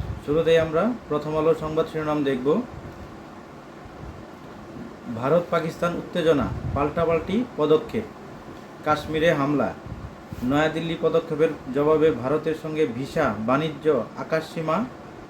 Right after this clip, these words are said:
বন্ধসহ একগুচ্ছ পাল্টা ব্যবস্থা ইসলামাবাদের। ভারতের পদক্ষেপ, সিন্ধু পানি চুক্তি স্থগিতের ঘোষণা ভারতের। পাকিস্তানের নাগরিকদের ভিসা বাতিল করেছে ভারত। নয়াদিল্লিতে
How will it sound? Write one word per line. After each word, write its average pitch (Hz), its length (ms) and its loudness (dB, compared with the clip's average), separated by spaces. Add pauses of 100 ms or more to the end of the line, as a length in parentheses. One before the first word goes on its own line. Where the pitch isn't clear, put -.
(120)
বন্ধসহ 151 720 4
একগুচ্ছ 147 480 -2 (140)
পাল্টা 151 280 2
ব্যবস্থা 151 440 2
ইসলামাবাদের। 135 600 0 (1800)
ভারতের 156 440 4 (320)
পদক্ষেপ, 156 460 4 (560)
সিন্ধু 160 320 0
পানি 165 260 0
চুক্তি 170 260 -8
স্থগিতের 156 460 -2
ঘোষণা 139 320 0
ভারতের। 123 400 -2 (600)
পাকিস্তানের 165 520 0 (100)
নাগরিকদের 147 480 2
ভিসা 127 300 0
বাতিল 151 300 2
করেছে 151 280 2
ভারত। 117 280 0 (760)
নয়াদিল্লিতে 165 720 2